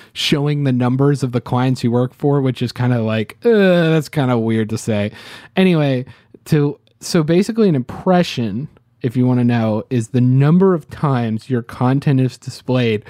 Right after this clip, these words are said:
no matter if it was clicked or not. So basically, if, I'll, I'll kinda give you an example of this. So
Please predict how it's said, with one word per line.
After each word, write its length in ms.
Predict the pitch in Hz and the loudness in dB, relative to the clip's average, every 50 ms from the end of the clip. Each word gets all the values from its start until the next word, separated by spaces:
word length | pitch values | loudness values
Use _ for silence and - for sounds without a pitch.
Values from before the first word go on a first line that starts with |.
| - - - - _ | -20 -20 -20 -12 _
no 180 | 131 139 151 151 | -2 0 0 0
matter 520 | 143 139 135 123 131 151 156 170 160 151 | 0 0 0 0 0 0 0 2 2 0
if 100 | 139 135 | 0 -2
it 60 | 135 | -4
was 160 | 127 117 110 - | -6 -6 -8 -8
clicked 320 | - - 120 110 - - | -6 -4 -4 -4 -4 -4
or 60 | 110 | -4
not. 300 | 107 107 92 87 92 98 - - - - - - - _ _ | -4 -4 -4 -6 -8 -10 -14 -20 -20 -20 -20 -20 -20 _ _
So 680 | - - - - 170 156 160 156 151 151 147 143 135 - _ _ _ _ _ _ _ _ 143 131 | -10 -6 -2 0 2 2 2 2 2 0 0 -2 -4 -8 _ _ _ _ _ _ _ _ -12 -4
basically, 960 | 131 156 160 180 214 202 - 226 214 - - 151 135 139 131 127 123 117 - _ _ _ _ | 0 2 2 2 2 0 -2 -4 -6 -4 -4 -2 0 0 2 2 0 -2 -6 _ _ _ _
if, 440 | - 143 139 131 123 - - - _ _ - | 0 0 2 0 0 -4 -10 -20 _ _ -4
I'll, 180 | 143 143 143 - - | -2 -2 -2 -2 -2
I'll 120 | 151 143 | -4 -4
kinda 260 | 131 - 160 156 147 | -2 0 0 0 0
give 200 | 135 139 135 131 | 0 0 0 0
you 160 | 131 127 127 123 | 0 0 0 0
an 80 | 117 | 0
example 380 | 120 113 117 117 113 110 117 110 | -2 -2 -4 -4 -4 -4 -4 -6
of 80 | 107 | -4
this. 200 | 107 107 101 95 | -4 -6 -6 -6
So 580 | - - - - 139 135 135 131 127 127 123 - | -8 -6 -2 0 0 2 2 0 0 -2 -4 -8